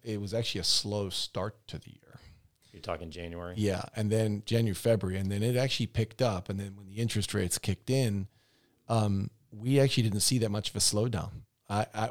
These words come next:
Speaker 1: I have not yet, un-, until, like, now, we have not actually seen pending volume slow down. We actually saw it speed up. I believe, though, that now we,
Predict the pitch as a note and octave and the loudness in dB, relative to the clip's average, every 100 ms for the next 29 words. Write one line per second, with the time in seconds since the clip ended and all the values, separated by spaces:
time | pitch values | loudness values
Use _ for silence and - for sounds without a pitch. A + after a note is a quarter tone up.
0 | D2+ G2+ B2+ C3 A2 A2+ A#2 C#3+ - A2+ | -2 2 4 4 4 4 4 2 -2 -2
1 | A#2+ G#2+ G#2+ - B2 C3 A#2 - B2+ A#2 | 2 2 0 -6 -4 -2 -2 2 4 4
2 | F2 G#2 - F#2 G2 F#2 D#2 - - _ | 0 -6 -4 -4 -2 -4 -6 -12 -18 _
3 | _ _ _ _ A#2 A#2+ G#2 A2+ C3+ C3+ | _ _ _ _ 0 2 4 4 4 4
4 | A#2+ - A#2+ G2+ - C3 C3+ B2+ A2+ G2+ | 2 2 0 -2 -2 2 2 2 2 0
5 | A2 A2+ F#2+ F#2 F#2+ - G#2+ G2 G2 E2 | 0 0 -2 -6 -6 -2 -2 -2 -4 -2
6 | F#2+ G2+ A2+ A#2+ A#2 F#2+ - - G#2 E2+ | -2 -2 0 -2 -2 0 0 0 -2 0
7 | F2+ - _ - - - - _ _ _ | -2 -4 _ -20 -20 -20 -20 _ _ _
8 | _ _ G#2+ A#2 C3+ B2+ A2+ A2 F#2+ A2 | _ _ 0 2 4 4 2 0 -2 -2
9 | G#2 G#2+ G2+ G2+ G#2+ A#2+ B2+ G#2+ E2 - | -2 -4 -6 -8 -6 -4 -2 -2 -6 -10
10 | - _ G2+ G2 | -16 _ -8 -8